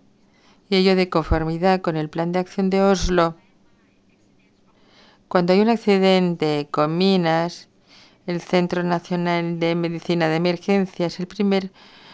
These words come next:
organismo que se asegura que la víctima tenga pleno acceso a asistencia sanitaria de calidad.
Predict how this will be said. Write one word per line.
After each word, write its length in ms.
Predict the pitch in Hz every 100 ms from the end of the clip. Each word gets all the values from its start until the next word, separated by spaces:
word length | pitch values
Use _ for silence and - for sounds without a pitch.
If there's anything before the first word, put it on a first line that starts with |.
| - -
organismo 840 | - 196 196 202 220 208 220 214 - _ _ _ _ _ _ -
que 100 | 185
se 140 | 185
asegura 680 | 170 165 170 180 170 156 160 _ - -
que 100 | -
la 160 | 165 160
víctima 640 | 170 185 - 180 175 175 175 - - _ _ _ _
tenga 400 | 190 180 170 165
pleno 240 | 175 170
acceso 800 | 156 - 202 202 190 - 196 190 - - - -
a 720 | - - 170 165 160 156 143
asistencia 640 | 135 - 160 - 160 - 165
sanitaria 580 | 170 165 160 160 165
de 180 | 165 165
calidad. 720 | 160 156 165 156 156 147 147